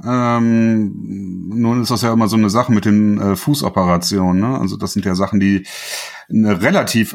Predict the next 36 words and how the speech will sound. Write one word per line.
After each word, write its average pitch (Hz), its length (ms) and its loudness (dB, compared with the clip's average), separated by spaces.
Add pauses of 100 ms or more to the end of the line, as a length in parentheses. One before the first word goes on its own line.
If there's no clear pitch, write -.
zumindest 120 380 0
gefühlt 117 500 2
relativ 104 560 0
hohe 110 240 2
Chance 113 380 0
haben, 101 680 2
so 98 140 -2
eine 101 140 4
Spur 113 300 0
schief - 300 -2
zu 90 160 -4
gehen. 92 460 2
Ähm, 90 680 2
das 87 140 -8
hatten 101 160 -4
wir 95 60 0
auch 90 80 -6
bei 85 200 0
Edelman 104 380 4
gehabt, 101 320 0
der 95 200 2
seitdem 92 540 0
er 95 200 0
in 92 400 4
zweitausend, 95 500 0 (220)
war - 80 -14
das 101 160 -8
zweitausendsechzehn, 95 840 0
wo 143 60 2
er 139 80 2
die 139 60 -2
Fußverletzung 139 600 0
hatte? 156 300 0 (320)
Den 113 100 0
gebrochenen 120 560 0
Fuß? 170 540 -4